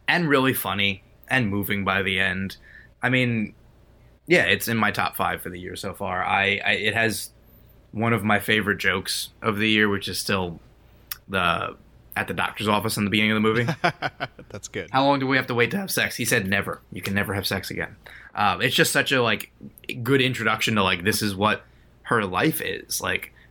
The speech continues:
Speaker 1: as a child of deaf, deaf adults, I translate for them, and I have to translate their doctor's appointment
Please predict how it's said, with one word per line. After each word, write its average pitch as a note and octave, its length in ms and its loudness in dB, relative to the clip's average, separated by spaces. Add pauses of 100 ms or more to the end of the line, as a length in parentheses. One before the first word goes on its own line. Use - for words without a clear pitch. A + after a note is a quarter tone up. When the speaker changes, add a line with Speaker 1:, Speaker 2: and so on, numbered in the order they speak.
Speaker 1:
as G2 200 0
a F#2+ 100 2
child F#2+ 380 0
of F2 100 -4
deaf, F2+ 240 -2 (140)
deaf G2+ 200 0
adults, F#2+ 380 -2
I G2 80 0
translate A#2 540 2
for G2+ 100 -4
them, F#2 180 -2
and F#2+ 80 -8
I G#2 120 0
have A#2+ 160 -2
to - 60 -18
translate A2+ 600 0 (500)
their A2 360 2
doctor's A2 500 0
appointment G2+ 460 0